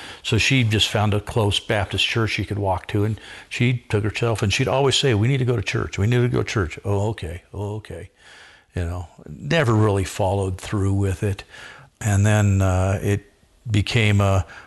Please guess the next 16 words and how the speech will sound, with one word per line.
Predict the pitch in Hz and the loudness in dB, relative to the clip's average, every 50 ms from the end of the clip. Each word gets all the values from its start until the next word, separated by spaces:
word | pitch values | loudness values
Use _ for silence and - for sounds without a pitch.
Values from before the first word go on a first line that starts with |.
| - - - | -10 -6 -4
"Okay, | 101 - - 117 | -2 0 2 2
I'm | 107 104 | 2 4
gonna | 104 101 104 | 4 2 2
go | 98 107 107 101 | 2 2 4 4
with | 101 107 107 104 92 - - | 4 4 4 2 2 0 -2
you | 98 | 0
now. | 87 90 101 98 95 92 87 87 82 - - - | 0 2 2 2 2 2 0 -2 -2 -6 -8 -6
Uh, | - 104 101 - 76 67 - - - | -6 -4 -2 -2 -4 -4 -6 -6 -2
I | - 110 101 | 0 0 2
need | 101 104 104 92 - | 4 2 2 2 0
to | - 107 98 95 92 98 104 139 | 0 0 0 0 0 -2 -2 -2
interpret | - 101 98 92 - 117 110 107 98 - 101 - | 0 0 0 2 2 2 2 2 2 0 -2 -2
what | - 98 104 98 95 | 0 0 0 0 0
just | 98 101 98 95 - - | 0 -2 -2 -2 -2 -4
happened." | - - 113 104 98 98 92 - 98 92 95 92 - - - - - - - - - - - - - - | -4 -4 -2 0 0 0 -2 -2 -4 -6 -4 -6 -8 -10 -16 -20 -20 -20 -20 -20 -20 -20 -20 -18 -12 -8
And | - 92 95 92 90 90 92 92 90 | -6 -4 -2 -2 -2 -2 -2 -4 -6